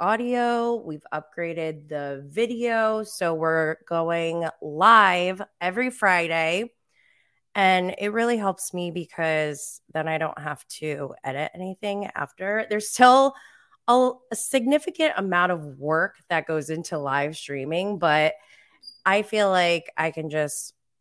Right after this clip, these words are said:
this is what I can promise, is once a week on Fridays, live streaming.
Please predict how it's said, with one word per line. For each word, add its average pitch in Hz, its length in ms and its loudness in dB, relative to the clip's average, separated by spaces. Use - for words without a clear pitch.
this 180 280 -8
is 165 100 -8
what 151 140 -4
I 143 100 -4
can 135 180 -12
promise, 123 560 -14
is 139 240 -8
once 202 440 0
a 262 80 2
week 196 340 0
on 190 220 2
Fridays, 165 840 2
live 170 360 0
streaming. 175 800 -2